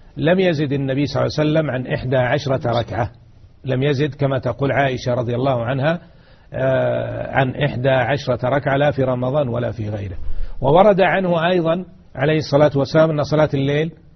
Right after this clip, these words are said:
مثنى مثنى. فعندنا إذن صلاة الليل وعندنا صلاة الوتر، يفترقان ويتداخلان، يتداخلان،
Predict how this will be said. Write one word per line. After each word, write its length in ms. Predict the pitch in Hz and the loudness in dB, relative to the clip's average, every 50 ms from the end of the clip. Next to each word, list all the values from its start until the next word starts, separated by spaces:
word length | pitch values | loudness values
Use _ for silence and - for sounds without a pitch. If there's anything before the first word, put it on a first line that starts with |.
| - - - | -20 -14 -8
مثنى 560 | 110 120 143 156 - - 135 143 151 160 156 147 | -4 -2 -2 -2 -2 -2 0 0 2 2 2 0
مثنى. 440 | 139 143 139 - 120 127 127 117 98 - - - - - - - - - - - - | 0 -2 -2 -2 -2 -2 -2 -2 -4 -10 -16 -20 -20 -20 -20 -20 -20 -20 -20 -14 -8
فعندنا 500 | - 123 123 175 196 180 185 175 170 165 | -4 0 0 2 2 2 2 2 0 0
إذن 400 | 165 175 170 143 139 120 101 92 - - - - - - | 0 -2 -2 -2 -2 -4 -6 -8 -12 -16 -20 -20 -20 -16
صلاة 380 | - - 135 131 151 170 175 - 175 | -6 0 2 4 6 6 6 4 2
الليل 460 | 165 160 156 156 160 165 185 185 175 - - - - _ - | 2 2 4 2 2 0 -2 -4 -10 -14 -20 -20 -20 _ -8
وعندنا 600 | - 135 123 127 156 160 147 151 147 156 156 156 | -4 -2 -2 -2 0 0 0 0 2 2 2 0
صلاة 500 | 151 - 139 135 139 139 139 139 143 143 - - - _ _ - - | 0 0 0 0 2 2 0 0 -2 -4 -10 -20 -20 _ _ -8 -6
الوتر، 440 | 139 127 123 120 120 - - 90 - - - - - - - - - - - - - - - - - - - - - | -4 -2 -2 -4 -4 -6 -8 -12 -12 -14 -20 -20 -20 -20 -20 -20 -20 -20 -20 -20 -20 -20 -20 -20 -20 -20 -18 -6 0
يفترقان 920 | 135 147 160 156 - - 185 175 170 170 - - 170 175 185 190 190 190 - - - - - - - - - | 2 2 2 2 2 2 2 4 2 2 2 2 2 4 2 0 -2 -4 -8 -12 -20 -20 -20 -20 -18 -8 -2
ويتداخلان، 1000 | 127 139 147 151 160 - - 143 131 143 131 117 - 127 120 120 123 113 85 - - - - - - - - - - - - - - - - - - | 2 4 4 4 2 2 0 0 0 0 0 -2 -2 -2 -2 -2 -4 -4 -6 -10 -14 -20 -20 -20 -20 -20 -20 -20 -20 -20 -20 -20 -20 -20 -20 -10 -4
يتداخلان، 960 | 127 135 139 160 156 143 175 165 - - 156 151 160 170 180 180 190 190 180 | -2 0 2 4 4 4 4 2 2 2 0 2 2 2 0 0 -2 -4 -6